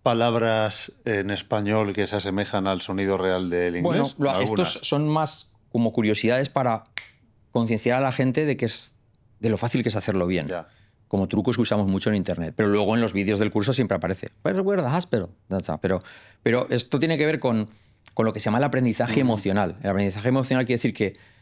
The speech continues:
Speaker 2: cuando tú asocias algo a, a algo divertido, anecdótico,
Speaker 1: Ujú.
Speaker 2: gracioso, y que encima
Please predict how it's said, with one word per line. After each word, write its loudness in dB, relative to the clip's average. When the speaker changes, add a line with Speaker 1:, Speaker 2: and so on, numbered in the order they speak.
Speaker 2:
cuando 2
tú 0
asocias 0
algo 2
a, 0
a 0
algo 0
divertido, 2
anecdótico, 0
Speaker 1:
Ujú. -6
Speaker 2:
gracioso, 0
y 0
que 0
encima 0